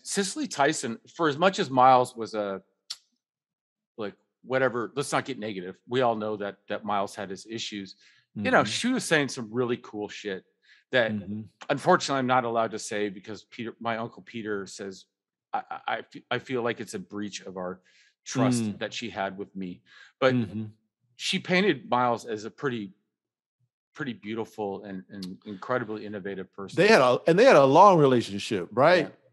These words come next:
Speaker 1: Yeah, yeah.
Speaker 2: You know, I mean, all relationships are, none of them are perfect.
Speaker 1: Right.
Speaker 2: Um,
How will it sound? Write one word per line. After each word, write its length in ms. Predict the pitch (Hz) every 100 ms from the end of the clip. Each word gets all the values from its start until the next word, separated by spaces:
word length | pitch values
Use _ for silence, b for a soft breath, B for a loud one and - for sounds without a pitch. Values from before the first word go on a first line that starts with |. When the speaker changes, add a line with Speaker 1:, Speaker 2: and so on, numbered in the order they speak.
| -
Speaker 1:
Yeah, 100 | 98
yeah. 40 |
Speaker 2:
You 60 | 143
know, 180 | 156 151
I 100 | 160
mean, 160 | 170
all 160 | 180 196
relationships 720 | 180 160 151 139 117 113 -
are, 380 | 110 98 87 82 _ _ _ _ _ _ _ _ _ _ _ _ _ b b b b b b - -
none 220 | 120 135
of 80 | 131
them 140 | 117
are 60 | 104
perfect. 600 | 104 98 90 - _ _ _ _ _
Speaker 1:
Right. 120 | 107
Speaker 2:
Um, 440 | 104 98 85 80